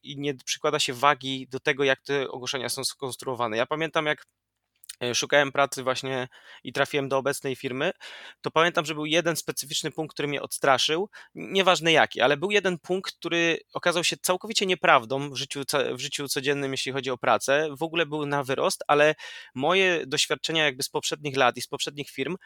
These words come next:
spowodowały, że jak ja ten punkt przeczytałem, to miałem od razu złe skojarzenia. No i, e, w taką drobną rzeczą, bo całe ogłoszenie mi super pasowało. Zacząłem to czytać, mówię, tak, to jest to, to jest to, czego ja chcę, to mi super, będę aplikował,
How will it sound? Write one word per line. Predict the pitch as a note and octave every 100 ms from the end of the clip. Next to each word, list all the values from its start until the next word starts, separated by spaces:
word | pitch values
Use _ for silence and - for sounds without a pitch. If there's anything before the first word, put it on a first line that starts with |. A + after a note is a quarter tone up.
| -
spowodowały, | - - C#3+ D3+ C#3+ D3+
że |
jak | D#3
ja | C#3+
ten | C#3+ D3
punkt | - F3+
przeczytałem, | - D3+ C3+ D3+ D#3
to | D#3
miałem | D3+ C#3
od | C3
razu | D3
złe | C#3 C#3+
skojarzenia. | - C3 A#2+ G#2 D2 - _ - - - -
No | C3+ D#3
i, | E3+ F3+ -
e, | C#3+ C#3+ - - C#3
w | -
taką | E3+ F#3
drobną | D3+ G3+ G#3+ G3
rzeczą, | E3+ - D3 E3+ A3 _ _ -
bo | C#3
całe | G3 G#3+
ogłoszenie | G3 F#3 G3 F#3
mi | F3
super | E3 D3 -
pasowało. | B2+ - A#2+ A2+ A#2
Zacząłem | D3 F3
to | D#3
czytać, | - D3+
mówię, | C#3+ C3+
tak, | - D#3+
to | -
jest | D3 -
to, | D#3 D3
to | -
jest | C3+ -
to, | D3
czego | C#3 C3
ja | B2
chcę, | - D#3 C#3+
to | C#3
mi | C3 B2+
super, | - C#3+ C#3
będę | B2+ B2+
aplikował, | B2 B2+ C#3 C3 F#3